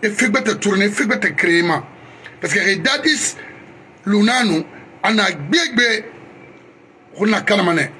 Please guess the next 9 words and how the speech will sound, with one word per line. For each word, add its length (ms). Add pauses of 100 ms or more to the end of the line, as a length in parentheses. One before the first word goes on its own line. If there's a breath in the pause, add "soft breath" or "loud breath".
a 100
gbegbe 480
minimanen, 480 (240)
mais, 240 (480)
fait 180
l'andangna 480
ko 200
mbira 220
kolo. 220